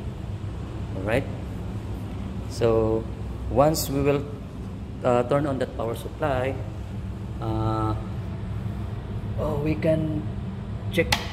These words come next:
the transmitter is, uh, powering up. But since the, since the transmitter doesn't have a local display, so we can check it out by, uh, connecting our output.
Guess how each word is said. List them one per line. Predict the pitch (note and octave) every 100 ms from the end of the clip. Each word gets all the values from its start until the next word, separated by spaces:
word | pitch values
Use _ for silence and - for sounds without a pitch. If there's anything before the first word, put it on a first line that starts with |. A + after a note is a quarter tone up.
| -
the | C#3+
transmitter | C#3+ C#3+ - D3 D3+ C#3+
is, | C#3 C#3+ - - - - - - - - - - - - - B2+
uh, | B2 A#2 B2 - - - -
powering | C3+ B2+ C3+ B2+
up. | C3+ - - - - - - - - - - - A#2+
But | A#2+
since | - C#3+ C3+ -
the, | B2+ B2 B2 A#2+ -
since | - C3+
the | B2+
transmitter | B2+ A#2 B2 B2 B2
doesn't | A#2 A#2+ G#2+
have | A#2 A#2 - - - - - -
a | G#2+ G#2
local | A2+ C3 B2+
display, | A2+ G2 C3+ C3 B2+ C3
so | - A2 A2 A2 - -
we | A#2
can | B2 A#2
check | B2 A#2
it | G#2
out | G2 A2 E3 - - G#2+
by, | A2 - - - - -
uh, | G#2
connecting | A2+ A#2 B2 A#2
our | G#2+ G#2+
output. | G2+ G#2+ -